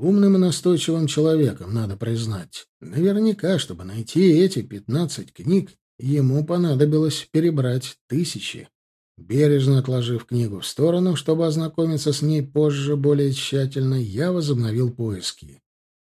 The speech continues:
И через четверть часа удача улыбнулась уже мне. Я нашёл схему королевской сокровищницы в одном из многочисленных футляров, в которых обычно были просто свитки книги из наследия королевства сорока островов.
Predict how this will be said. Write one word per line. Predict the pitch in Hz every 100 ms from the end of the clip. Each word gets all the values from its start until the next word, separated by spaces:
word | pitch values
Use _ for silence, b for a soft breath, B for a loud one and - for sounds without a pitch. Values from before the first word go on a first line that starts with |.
| _ 196
И | 220
через | - 104 85 -
четверть | - 87 87 -
часа | - 107 - 175 202
удача | 190 175 226 208 185
улыбнулась | 175 156 147 175 180 180
уже | 175 196
мне. | 165 139 139 - _ _ _ _ -
Я | 113 190
нашёл | 220 214 214 151
схему | - 135 123 101
королевской | 127 127 131 - 92
сокровищницы | - 90 123 180 180 143 147 139
в | 143
одном | 156 190 220 190
из | 147
многочисленных | 156 156 143 131 156 143 147 139 139
футляров, | 135 123 127 120 113 - _ _ _ _ -
в |
которых | 160 254 233 139
обычно | 123 160 185 127
были | 127 147
просто | 123 175 - 123
свитки | - 147 143 -
книги | - 147 196 170
из | 151 143
наследия | 151 - 196 226 202 185
королевства | 139 127 117 151 143 - 143 135
сорока | - 123 104 113
островов. | 110 - 113 104 101 82